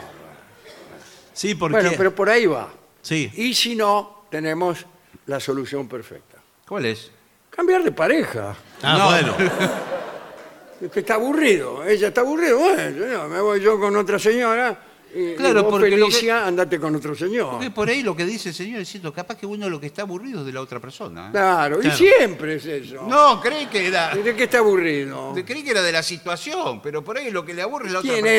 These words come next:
Speaker 2: en realidad está aburrido de la situación, pero prefiero creer que es la persona.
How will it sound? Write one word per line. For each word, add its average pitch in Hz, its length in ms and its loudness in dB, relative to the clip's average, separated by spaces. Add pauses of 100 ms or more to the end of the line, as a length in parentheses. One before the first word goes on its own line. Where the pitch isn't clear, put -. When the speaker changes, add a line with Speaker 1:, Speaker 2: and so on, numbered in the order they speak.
Speaker 2:
en - 40 2
realidad 226 280 4
está 233 220 0
aburrido 196 300 6
de 208 60 6
la 165 100 0
situación, 156 680 -2 (320)
pero 170 180 2
prefiero 214 560 2
creer 196 540 0 (280)
que 156 180 -4
es 175 40 -6
la 165 120 -4
persona. 135 640 -8